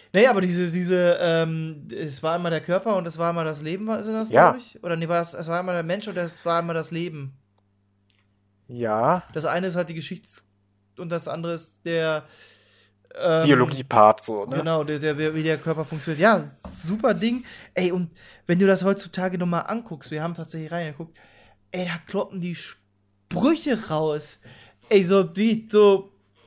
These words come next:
Speaker 1: viele davon, da denkst du dir auch so, „Boah, Alter, was zum Henker sollte das jetzt?“ Aber manche, ne, sind so, so Comedy-Gold, weil die halt so
Speaker 2: <laughs>
Speaker 1: stumpf und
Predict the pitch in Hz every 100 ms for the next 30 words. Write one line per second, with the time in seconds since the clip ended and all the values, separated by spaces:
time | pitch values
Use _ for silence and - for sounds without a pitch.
0 | _ _ _ _ - 254 302 262 254 233
1 | 220 202 208 214 190 214 202 160 151 117
2 | - 160 180 165 151 139 135 127 143 -
3 | - - 151 156 156 151 139 135 135 147
4 | 180 156 135 156 156 202 220 185 180 175
5 | 170 - 170 165 247 311 - - - -
6 | - - _ - 170 160 196 320 381 370
7 | - _ _ _ _ _ _ _ _ _
8 | _ - 254 349 359 269 180 185 202 220
9 | 185 185 190 185 156 165 156 214 349 370
10 | 143 139 135 - 302 370 381 - 233 220